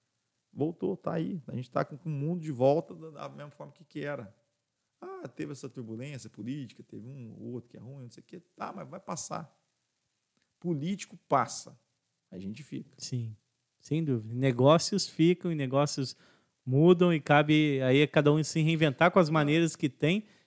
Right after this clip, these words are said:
Speaker 2: e
Speaker 1: E,
Speaker 2: principalmente a um
Speaker 1: e outra
Speaker 2: marketing
Speaker 1: coisa que, que, que eu queria falar também, assim, é, do qual eu também passo, às vezes as dificuldades estão aí, você não tem solução pra aquele problema, empresarialmente falando. Até
Speaker 2: Uhum.
Speaker 1: pra vida também. Mas se você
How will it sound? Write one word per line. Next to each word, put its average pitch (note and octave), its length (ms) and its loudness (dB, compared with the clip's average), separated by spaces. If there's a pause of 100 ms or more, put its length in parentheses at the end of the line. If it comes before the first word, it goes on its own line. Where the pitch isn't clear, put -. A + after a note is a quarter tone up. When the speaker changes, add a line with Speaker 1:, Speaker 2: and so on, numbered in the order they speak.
Speaker 2:
e C#3+ 60 4
Speaker 1:
E, - 20 0
Speaker 2:
principalmente F3 800 4
a G3 140 4
um F#3+ 120 -2
Speaker 1:
e F3 80 2
outra C#3 180 2
Speaker 2:
marketing F3 160 6
Speaker 1:
coisa F3 180 0
que, D#3 320 -2
que, B2 300 -12
que - 80 -14
eu A#2+ 100 -8
queria A#2 240 -10
falar A2 240 -6
também, A#2+ 380 -12
assim, A#2+ 480 -14 (180)
é, - 720 -18 (240)
do G#2+ 100 -12
qual A2 160 -2
eu A2+ 60 -6
também A2 200 -8
passo, - 540 -4 (640)
às C#3 260 -6
vezes C3 560 -4 (120)
as A#2+ 140 -6
dificuldades C3 480 -10
estão C3+ 240 -10
aí, B2+ 120 -6
você C#3 120 -14
não C#3 100 -14
tem D#3+ 220 -14
solução B2+ 360 -16
pra A2 80 -18
aquele A#2+ 120 -12
problema, A#2 440 -14 (120)
empresarialmente B2 500 -8
falando. - 300 -10 (340)
Até C3+ 160 -2
Speaker 2:
Uhum. B2+ 60 -2
Speaker 1:
pra B2 120 0
vida B2+ 220 -2
também. A2 320 -6 (1080)
Mas C4 180 -4
se - 100 -4
você F#3+ 640 -2